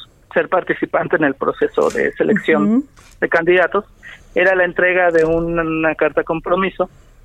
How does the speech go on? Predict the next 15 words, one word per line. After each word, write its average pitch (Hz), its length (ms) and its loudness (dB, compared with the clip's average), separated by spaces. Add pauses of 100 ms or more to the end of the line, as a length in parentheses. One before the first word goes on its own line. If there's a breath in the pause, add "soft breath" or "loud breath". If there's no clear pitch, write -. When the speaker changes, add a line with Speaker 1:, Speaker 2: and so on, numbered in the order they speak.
(160)
Speaker 1:
en 165 140 0
donde 170 300 2
los 160 200 0
participantes 156 800 -2 (260)
se 151 560 0 (120)
comprometían 160 840 0 (520)
a 156 100 2
respetar 151 460 0
los 160 160 2
resultados 151 580 2
de 139 220 4
dicho 147 260 0
ejercicio, 165 540 0
porque 170 480 0 (600 soft breath)
además, 208 360 2